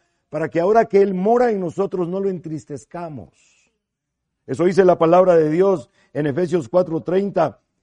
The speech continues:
que no contristes el Espíritu Santo de Dios con el cual fuiste sellado. No lo contristes. ¿Cómo contristo el Espíritu Santo? ¿Cómo lo contristamos? Con nuestra mala manera de vivir, con la tibieza espiritual.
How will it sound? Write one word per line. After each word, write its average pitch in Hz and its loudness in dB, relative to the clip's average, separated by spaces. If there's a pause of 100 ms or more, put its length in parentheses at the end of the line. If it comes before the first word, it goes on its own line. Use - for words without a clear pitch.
que 160 0
no 190 -2
contristes 196 -4
el 151 -4
Espíritu 180 -6
Santo 170 -4
de 139 0
Dios 160 -2
con 147 -8
el 135 -8
cual 170 0
fuiste 170 -8
sellado. 156 -4 (220)
No 196 0
lo 233 4
contristes. 202 -4 (160)
¿Cómo 226 2
contristo 190 -4
el 160 -4
Espíritu 165 -6
Santo? 165 -6
¿Cómo 180 -4
lo 190 -2
contristamos? 160 -8
Con 135 -10
nuestra 127 -10
mala 135 -6
manera 120 -10
de 101 -12
vivir, 113 -16 (960)
con 139 -4
la 135 -2
tibieza 131 -6
espiritual. 120 -14